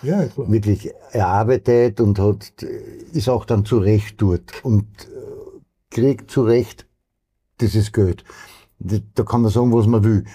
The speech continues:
Speaker 2: Aber es ist natürlich für die anderen Vereine bei uns in der Liga natürlich irrsinnig schwierig, dann solche Sachen aufzufangen, ne? Weil Salzburg natürlich jetzt die, die Kassen wieder füllt und, äh, wieder am Transfermarkt natürlich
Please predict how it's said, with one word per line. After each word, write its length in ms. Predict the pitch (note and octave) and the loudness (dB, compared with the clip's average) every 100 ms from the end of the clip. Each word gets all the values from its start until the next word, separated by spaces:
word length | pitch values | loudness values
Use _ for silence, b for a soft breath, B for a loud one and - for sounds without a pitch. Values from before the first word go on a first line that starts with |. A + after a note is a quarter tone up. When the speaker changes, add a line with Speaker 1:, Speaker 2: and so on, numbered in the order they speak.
| B B B B - _ _ | B B B B -20 _ _
Speaker 2:
Aber 240 | F#2 G2 B2 | -6 0 0
es 120 | A2 | 0
ist 100 | A#2+ | 0
natürlich 420 | A#2+ G#2+ A#2+ A2 | 0 0 -2 0
für 140 | A#2+ | 0
die 160 | G2 G#2+ | 0 0
anderen 380 | D#2+ F2+ G#2+ G#2+ | 0 -2 0 -2
Vereine 580 | A#2 G2 G2 G#2+ A2+ G#2 | -4 -4 -2 -2 -2 -2
bei 160 | G#2 | -2
uns 180 | F#2+ G2+ | -2 0
in 120 | A2 | 0
der 100 | G#2 | 0
Liga 240 | G2+ G#2 A2 | 0 0 0
natürlich 400 | G#2+ F#2 G2 F2+ | 0 -2 -4 -2
irrsinnig 440 | G2+ G2+ G#2 F#2+ | -2 0 0 -2
schwierig, 420 | F#2+ G2 G#2+ G2+ | -2 0 0 0
dann 120 | G2+ | -4
solche 320 | F2+ A2 G2+ G#2+ | -2 -2 0 -2
Sachen 280 | G#2+ F#2 G#2 | -2 -2 -2
aufzufangen, 720 | F2 F#2 - G2 D2+ D2 D2 | -4 -6 -10 -8 -8 -8 -4
ne? 140 | G2 F2 | -4 -4
Weil 120 | E2+ | -6
Salzburg 500 | - F#2 - G2+ - | -2 -4 -4 -8 -6
natürlich 380 | F#2 G2+ F#2+ F#2 | -6 -6 -4 -6
jetzt 200 | F#2+ G2+ G2+ | -4 -4 -4
die, 220 | G2 G2+ | -4 -6
die 140 | G2 G2+ | -6 -8
Kassen 420 | F2 E2 - A2 | -6 -6 -2 -2
wieder 300 | F#2 G2 F2 B B B B | 0 -2 -4 B B B B
füllt 380 | - B2 C3+ C3 | -4 0 0 -2
und, 420 | A2+ A2 G#2 _ | -4 -2 -4 _
äh, 40 | G#2 | 0
wieder 1160 | G2 G2 F#2+ F#2+ G2 F2+ G2+ F2+ A#2 A2 F#2+ | 2 2 -2 -6 -10 -8 -4 0 0 0 -2
am 380 | G2+ G2+ G2 E2+ | 0 0 0 -4
Transfermarkt 880 | - G#2+ G2+ A2 G#2+ G#2+ G2+ G2+ G2+ | -4 -2 -2 0 2 2 2 0 -2
natürlich 720 | G#2+ F2+ G#2+ G#2 G#2 - _ | -4 -2 0 0 -2 -12 _